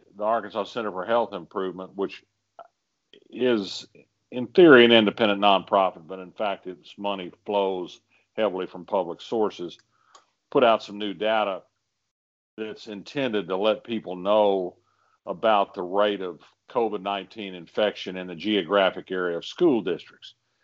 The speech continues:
It's, you know, supposedly to put people's mind at ease. You might live in a district that has very few cases. You might live in a district that has an awful lot of cases.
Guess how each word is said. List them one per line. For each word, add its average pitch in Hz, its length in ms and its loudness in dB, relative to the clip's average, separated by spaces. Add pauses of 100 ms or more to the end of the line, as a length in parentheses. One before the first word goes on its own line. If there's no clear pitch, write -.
(240)
It's, 147 260 -8
you 175 140 -2
know, 113 180 6
supposedly 135 600 2
to 107 80 -10
put 123 240 -10
people's 101 320 -14
mind 98 380 -6
at 92 100 -6
ease. 95 360 -6
You 98 100 -8
might 98 220 -2
live 98 160 -6
in 95 60 -12
a 92 40 -14
district 92 460 -10
that 92 100 -12
has 92 220 0
very 95 240 -2
few 92 200 -10
cases. 95 520 -4
You 92 100 -6
might 95 220 4
live 95 300 -2
in 92 80 -6
a 87 40 -10
district 95 420 -2
that 98 80 0
has 185 180 6
an 101 60 2
awful 107 340 0
lot 120 180 -6
of 107 120 -18
cases. 92 420 -18